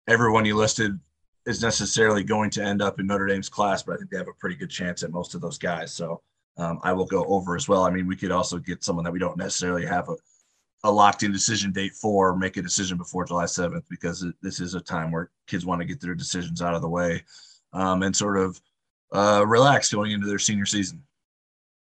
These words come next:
All right, next question is for Marie Biafore at Biafore underscore Marie. On a scale of one to ten, ten being a sure thing, one being no chance, what is your confidence level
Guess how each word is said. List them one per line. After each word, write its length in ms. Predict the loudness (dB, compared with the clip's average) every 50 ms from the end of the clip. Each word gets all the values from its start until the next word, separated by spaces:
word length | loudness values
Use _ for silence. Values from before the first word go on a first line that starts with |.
| _ _ _ _ _ _ _ _ _ _
All 80 | 2 4
right, 160 | 4 6 6
next 180 | 6 4 4 6
question 400 | 6 6 6 6 4 2 0 -2
is 80 | -2
for 140 | 0 0 -2
Marie 360 | 0 2 4 6 8 8 8
Biafore 580 | 8 8 4 2 2 2 2 4 6 6 6 4
at 160 | 4 2 0
Biafore 480 | -2 -4 -4 -4 -4 -2 0 0 2 2
underscore 380 | 0 0 -2 -4 -2 0 0
Marie. 440 | 2 2 2 2 2 2 0 -2 -4 _ -16 -20 -20 -20 -20 -20 _ _ _ _
On 120 | 0 0 2
a 20 |
scale 320 | 2 4 4 6 8 8 8
of 80 | 6 6
one 140 | 4 4
to 80 | 4 2
ten, 400 | 0 0 2 2 2 2 0 -2
ten 300 | -2 0 0 2 2 2
being 240 | 2 0 0 0 0
a 40 | -2
sure 220 | 0 0 0 -2
thing, 360 | -2 0 -2 0 0 0 0
one 240 | 0 0 0 0 0
being 220 | 0 0 2 2
no 140 | 2 2 2
chance, 500 | 2 2 2 2 2 2 0 0 -2 -2
what 220 | 0 0 2 2 2
is 140 | 0 0
your 80 | -2 -4
confidence 560 | -2 0 2 2 2 0 -2 -4 -2 -2 0
level 440 | 0 0 0 2 0 0 -2 -2 -4